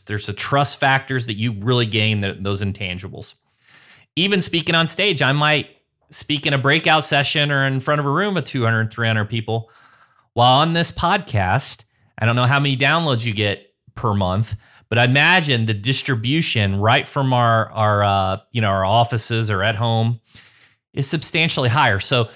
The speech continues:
that's where code comes into play. You can also buy, uh, there's a lot of different manners of, you know, owning, you know, email lists,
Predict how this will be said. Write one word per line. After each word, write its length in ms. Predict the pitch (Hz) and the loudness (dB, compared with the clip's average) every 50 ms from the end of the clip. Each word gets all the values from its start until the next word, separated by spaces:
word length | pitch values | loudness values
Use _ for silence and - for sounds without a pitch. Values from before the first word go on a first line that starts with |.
| - _ - | -20 _ -2
that's 200 | - 190 214 - | 0 0 0 0
where 80 | 220 156 | -2 -2
code 280 | - - 160 147 151 143 | 0 2 2 2 2 2
comes 220 | - 147 135 127 | 2 0 2 2
into 140 | 143 139 135 | 2 0 0
play. 280 | - - 143 139 135 | -2 0 2 2 2
You 140 | 135 127 127 | 2 2 0
can 160 | 123 143 135 | -2 -2 0
also 280 | 127 127 139 139 - 139 | 2 2 2 2 2 0
buy, 680 | 110 101 95 110 107 110 113 117 117 117 117 117 110 - _ _ _ _ - | -2 -2 2 4 6 6 6 6 6 6 4 2 0 -4 _ _ _ _ -6
uh, 140 | - 110 110 | -2 -2 0
there's 180 | 110 123 117 113 | 0 0 -2 0
a 60 | 110 | 0
lot 220 | 110 117 117 117 | 2 2 4 2
of 80 | 107 98 | 2 0
different 280 | 113 107 - 123 90 | -2 -4 -4 -6 -4
manners 440 | 110 107 110 113 110 107 107 104 - | -2 0 2 2 2 2 2 2 2
of, 240 | 113 104 101 98 98 113 95 - | 2 2 2 2 0 -2 -4 -4
you 100 | 117 110 | -2 -2
know, 160 | 95 95 - - - | -2 -2 -2 -2 0
owning, 580 | 131 131 131 127 123 123 117 110 107 104 - _ _ _ _ _ | 2 4 4 4 4 4 4 4 2 2 -2 _ _ _ _ _
you 140 | - 107 98 | -2 -2 0
know, 120 | 92 85 - | 0 -2 -2
email 380 | 139 135 135 131 135 123 120 117 | -2 0 0 2 2 2 2 2
lists, 500 | 120 117 117 110 107 - - - - - | 2 0 0 0 -2 -2 -4 -8 -10 -10